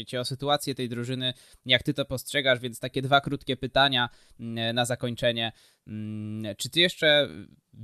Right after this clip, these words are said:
wierzysz jakkolwiek w utrzymanie Schalke, czy, czy tak jak ja chociażby, y, już postawiłeś krzyżyk na drużynie i, y, na drużynie Królewską Niebieskich i jesteś pewien, że, y, że, że ten czas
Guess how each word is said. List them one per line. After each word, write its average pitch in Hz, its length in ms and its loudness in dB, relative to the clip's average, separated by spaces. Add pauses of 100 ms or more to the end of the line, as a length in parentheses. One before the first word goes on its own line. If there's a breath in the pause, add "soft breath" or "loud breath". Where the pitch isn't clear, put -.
(220)
wierzysz 139 320 6
jakkolwiek 120 520 0
w - 480 -16
utrzymanie 123 480 0
Schalke, 131 380 4
czy, 117 240 -4
czy 110 260 -12 (460)
tak 113 120 0
jak 110 120 2 (100)
ja 120 160 6
chociażby, 120 460 -2 (540)
y, - 40 -6
już 120 140 -8
postawiłeś 127 460 -4
krzyżyk 131 320 -6
na 127 100 -8
drużynie 120 460 -2
i, 113 240 -2 (380 soft breath)
y, 110 40 -14
na 113 280 -4
drużynie 123 600 -2
Królewską 127 340 -8
Niebieskich 127 560 -4
i 117 300 -2
jesteś 120 560 -8
pewien, 123 440 4
że, 113 280 2 (500)
y, 113 40 -12
że, 117 200 -4
że 135 180 4 (260)
ten 151 180 0
czas 139 420 0